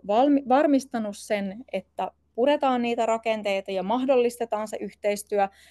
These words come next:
Jos halutaan, ää, jotain uudenlaista tekemistä, niin onko tarkasteltu sitä, että, että millä tavalla, ää,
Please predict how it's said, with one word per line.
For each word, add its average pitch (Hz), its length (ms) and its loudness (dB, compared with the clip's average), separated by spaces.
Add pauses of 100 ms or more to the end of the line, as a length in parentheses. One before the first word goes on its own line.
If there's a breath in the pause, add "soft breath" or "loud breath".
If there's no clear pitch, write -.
(160 soft breath)
Jos 208 280 0
halutaan, 196 640 -2 (340)
ää, 190 120 2
jotain 202 380 0
uudenlaista 247 680 4
tekemistä, 208 540 -6
niin 202 120 -4
onko 208 160 -4
tarkasteltu 208 720 -2
sitä, 202 400 -2
että, 185 340 -2
että 196 180 -6
millä 208 320 2
tavalla, 185 520 4 (420 soft breath)
ää, 185 360 2